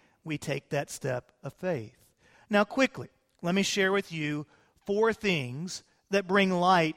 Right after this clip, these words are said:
to our faith in the resurrection. The first is this: the tomb was and is empty.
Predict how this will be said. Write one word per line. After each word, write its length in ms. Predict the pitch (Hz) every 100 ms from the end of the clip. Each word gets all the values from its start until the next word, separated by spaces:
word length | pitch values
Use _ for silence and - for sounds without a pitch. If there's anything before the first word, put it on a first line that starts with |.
| _
to 200 | - 156
our 140 | 143 147
faith 580 | - 170 135 135 - _ _ _ -
in 120 | 143
the 80 | 135
resurrection. 880 | 139 131 139 151 156 - - 196 190 _ _ _ -
The 100 | 202
first 360 | - 262 -
is 140 | 226 151
this: 520 | 185 143 - - - _ _ _ -
the 140 | 185
tomb 600 | - 277 220 160 175 190
was 760 | 170 226 180 135 151 208 - - _ _ -
and 240 | 170 170
is 580 | 214 226 156 151 175 - _ _ _ -
empty. 560 | 220 240 - 135 -